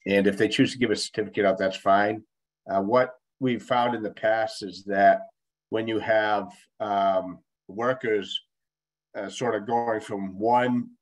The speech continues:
employer to another, that employer doesn't want to accept that W P S training, uh, doesn't want to accept that liability, so redoes the training all over again. And I think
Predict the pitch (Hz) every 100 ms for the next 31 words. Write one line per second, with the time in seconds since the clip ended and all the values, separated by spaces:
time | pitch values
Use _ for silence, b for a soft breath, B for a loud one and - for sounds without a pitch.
0 | _ _ _ 131 117 - 113 120 113 104
1 | 110 98 104 110 120 127 - _ _ _
2 | _ - 113 110 104 - 120 117 110 107
3 | 101 - - 113 117 110 107 104 101 95
4 | 92 - - - 110 - - - _ _
5 | _ _ - 110 101 - 107 98 95 -
6 | 98 90 - 104 101 95 85 80 _ -
7 | 92 90 98 101 98 87 - 95 87 -
8 | 98 92 87 101 98 90 87 - 92 90
9 | - _ _ _ - 110 110 98 107 107
10 | 95 101 90 - 101 92 90 87 90 87
11 | 82 80 82 82 82 - 127